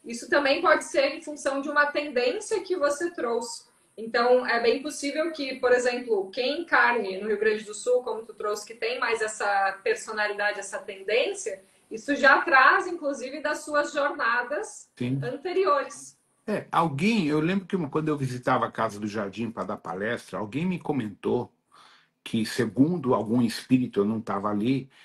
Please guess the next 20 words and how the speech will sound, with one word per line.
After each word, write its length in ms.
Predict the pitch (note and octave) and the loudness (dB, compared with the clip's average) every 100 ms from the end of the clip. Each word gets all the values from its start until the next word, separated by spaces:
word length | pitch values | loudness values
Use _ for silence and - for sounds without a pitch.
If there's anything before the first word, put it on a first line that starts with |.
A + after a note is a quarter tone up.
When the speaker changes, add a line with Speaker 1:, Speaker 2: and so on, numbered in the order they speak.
| - _ - | -20 _ -4
Speaker 2:
uma 180 | A#2+ A#2+ | -2 2
grande 300 | B2+ E3+ G3 | 2 2 -2
parte 420 | - B2 B2+ - | 0 0 0 -4
do 100 | G#2+ | -8
povo 480 | - - C#3+ E3+ D3 | -6 2 2 2 -4
gaúcho 720 | G#2+ F2 F#2+ B2 - - - - | -4 -4 -4 -4 -6 -8 -12 -6
eram 240 | A#2 A#2+ | -4 -2
romanos 640 | A2 B2 B2 D3+ F3+ F3 | -2 -2 2 2 2 0
reencarnados. 920 | C#3+ D#3 D3+ D#3 D#3 B2+ A#2 - - - | -2 -4 -4 -6 -2 -2 -4 -8 -14 -12
E 80 | F#2+ | -12
os 80 | E2+ | -4
romanos 380 | G#2+ G2 C3 - | -2 0 -2 -4
sempre 200 | G2 - | -10 -4
foram 180 | A#2 | -2
guerreiros 460 | D#3+ F3 A#2 B2+ C#3 | 0 0 2 0 -2
e 40 | D#3+ | -2
conquistadores. 960 | B2 A#2+ - F3 E3+ F3+ C3+ - - - - _ - | -4 -6 -6 -4 0 0 -2 -6 -16 -20 -20 _ -12
Até 260 | - G#2+ A#2 | -6 0 0
faria 320 | - B2+ B2 | 2 4 4
sentido. 1040 | C#3 F3 G3 - - _ _ - F#3 C3+ | 4 2 2 0 -10 _ _ -2 0 0